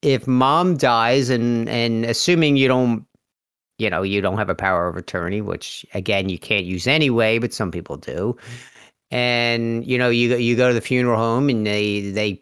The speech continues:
you pick out a casket and all that good stuff. And the, and the guy's like, "Well, okay, it's twelve grand." So you're right. Who pays for it?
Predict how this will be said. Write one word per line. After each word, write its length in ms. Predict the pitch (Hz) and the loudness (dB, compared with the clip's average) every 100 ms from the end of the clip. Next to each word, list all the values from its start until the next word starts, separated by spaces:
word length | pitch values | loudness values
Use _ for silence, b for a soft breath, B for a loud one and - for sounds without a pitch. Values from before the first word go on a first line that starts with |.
| - | -6
you 100 | 131 | -6
pick 240 | - 127 | -2 0
out 160 | 110 98 | 0 0
a 60 | 95 | 0
casket 440 | 170 180 - 120 | 0 2 0 -2
and 100 | 107 | -2
all 140 | 95 | -2
that 180 | 95 87 | -2 -2
good 160 | 120 107 | -2 -2
stuff. 420 | - 107 95 95 | -2 0 0 -2
And 140 | 92 92 | -6 -6
the, 40 | |
and 240 | 87 95 | -6 -6
the 40 | 92 | -2
guy's 380 | 101 101 101 - | 0 0 0 -2
like, 180 | 104 117 | -2 0
"Well, 160 | 120 | 0
okay, 240 | 117 110 98 | 0 -2 -2
it's 180 | - - | -4 -6
twelve 340 | 120 104 95 | -2 -2 -2
grand." 600 | 123 135 101 71 - - b b b b b _ _ _ _ _ _ - | -2 0 0 -4 -12 -18 b b b b b _ _ _ _ _ _ -8
So 640 | - - 147 131 123 123 | -6 -2 2 4 4 2
you're 180 | 131 156 | 2 4
right. 300 | 226 147 95 | 4 2 0
Who 160 | 139 139 | 0 2
pays 300 | 170 196 - | 2 2 -2
for 260 | 95 71 | -6 -8
it? 80 | 57 | -12